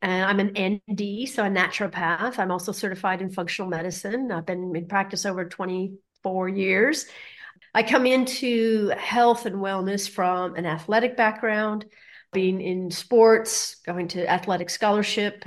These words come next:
uh, to university, and racing bikes in Europe with the world champion Gina Longo for years. And it was really my time in Europe that opened my eyes to different modalities, to more natural healings, to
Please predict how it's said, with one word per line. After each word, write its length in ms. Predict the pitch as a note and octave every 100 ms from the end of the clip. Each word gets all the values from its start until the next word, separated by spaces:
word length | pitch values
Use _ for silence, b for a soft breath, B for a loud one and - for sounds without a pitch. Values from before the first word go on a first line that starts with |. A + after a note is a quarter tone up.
| -
uh, 220 | F#3 F3+ D#3 -
to 120 | -
university, 880 | F#3 E3+ E3 A3+ A#3 A3 G#3 G#3 G#3 B B B B B _
and 540 | F3+ F#3 F3+ E3+ E3 E3+
racing 360 | G#3 G#3 G3+
bikes 360 | G3 G#3 G#3 -
in 120 | G3
Europe 440 | G3+ G#3 F#3+ F#3+ -
with 260 | G3 F#3 F#3+
the 80 |
world 220 | F3 F3+ F3
champion 420 | G#3 F3 F#3 F#3
Gina 280 | F3+ F3 F3+
Longo 340 | A3 A3+ A3
for 140 | A3 A3+
years. 420 | G#3+ G#3 G3+ G3+
And 60 |
it 60 | F#3
was 180 | F#3+ F#3+
really 280 | G#3+ G#3 G3
my 160 | F#3
time 320 | F3+ - G3 F#3
in 140 | F3
Europe 420 | F#3 G#3+ F3+ -
that 640 | F#3 F3+ F#3 F3+ F3+ F3 - b b b b
opened 320 | G#3 G#3 G#3+ G#3
my 260 | F#3+ F3
eyes 560 | F3 F#3 F#3+ F#3 F3 -
to 580 | - F#3+ F3+ F3 F3 F3+
different 340 | G#3 G#3+ -
modalities, 800 | F#3+ F3+ F3 F3+ F3+ D#3+ D#3 -
to 160 | - F3+
more 260 | E3+ F3
natural 440 | F3+ F#3 F#3+ F#3+ E3+
healings, 800 | F#3 F#3 F3 E3+ D#3+ E3 - -
to 520 | - F3+ F3 E3